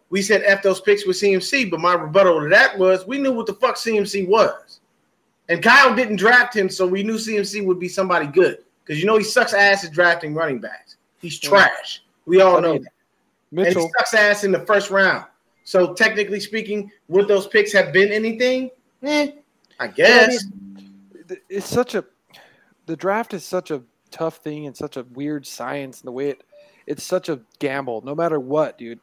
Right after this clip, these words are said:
Speaker 2: First round picks, especially because it's, like, the top,
Speaker 1: Yeah.
Speaker 2: it's such a gamble. It's literally fifty fifty. Each player, each time you draft somebody in the,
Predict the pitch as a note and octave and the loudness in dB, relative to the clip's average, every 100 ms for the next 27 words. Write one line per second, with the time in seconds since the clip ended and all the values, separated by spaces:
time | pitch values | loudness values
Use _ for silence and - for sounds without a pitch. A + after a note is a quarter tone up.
0 | _ - D3 - D#3 D3+ C3 _ _ _ | _ -10 -10 -8 -8 -8 -12 _ _ _
1 | - C#3+ - - - C3 - D#3 D#3 D3+ | -8 -8 -10 -20 -12 -12 -10 -8 -8 -10
2 | C3+ C#3 A#2 - - A#2 A2 - B2+ B2 | -10 -10 -10 -16 -14 -14 -14 -12 -6 -6
3 | F#3 E3+ C3+ - D#3+ D#3 D3 C3+ B2+ B2+ | -4 -6 -6 -8 -8 -6 -10 -8 -10 -10
4 | B2 B2 A#2+ C#3+ D#3 E3 F3 F3+ _ _ | -10 -10 -10 -2 0 0 -2 -4 _ _
5 | _ _ _ _ - F3+ F3+ E3+ E3+ - | _ _ _ _ -2 0 0 -8 -8 -6
6 | D3 - A#2 A#2 D#3+ F3+ - - - E3 | -8 -8 -20 -20 -16 -16 -16 -20 -6 -4
7 | D#3 D#3 D#3 F#3+ - F#3+ E3+ E3 D3+ C3+ | -2 -2 -4 -12 -10 -8 -8 -8 -6 -6
8 | C3 C3+ B2+ A#2 A#2 A#2 | -8 -12 -12 -12 -14 -16